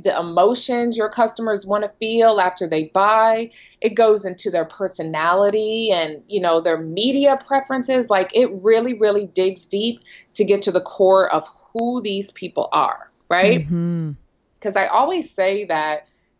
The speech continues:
Speaker 1: people don't buy products. They buy stories. And they
Speaker 2: Mm-hmm.
Speaker 1: buy stories because they want to connect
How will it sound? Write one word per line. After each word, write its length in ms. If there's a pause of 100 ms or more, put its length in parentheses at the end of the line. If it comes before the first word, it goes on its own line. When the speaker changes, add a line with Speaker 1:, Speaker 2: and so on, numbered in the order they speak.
Speaker 1:
people 440
don't 300
buy 600
products. 720 (160)
They 300
buy 420
stories. 920
And 380
they 60
Speaker 2:
Mm-hmm. 140
Speaker 1:
buy 300
stories 720
because 520 (300)
they 180
want 340
to 120
connect 680